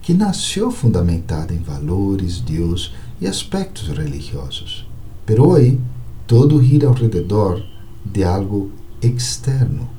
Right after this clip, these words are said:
al ser. Una solución sería la conciencia espiritual. Pero un momento, ¿qué es conciencia?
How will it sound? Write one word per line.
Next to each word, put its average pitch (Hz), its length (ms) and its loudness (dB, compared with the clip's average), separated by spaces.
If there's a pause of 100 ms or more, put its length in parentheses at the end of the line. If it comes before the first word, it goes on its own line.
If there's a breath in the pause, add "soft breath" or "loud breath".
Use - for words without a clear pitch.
(220)
al 85 200 -6
ser. - 520 -8 (2250 loud breath)
Una 220 200 6
solución 127 540 6
sería 98 400 2
la 98 220 0
conciencia 87 760 -2
espiritual. - 680 -10
Pero 151 160 4
un 175 80 6
momento, - 380 0 (120)
¿qué 131 220 2
es - 320 -6
conciencia? - 880 -8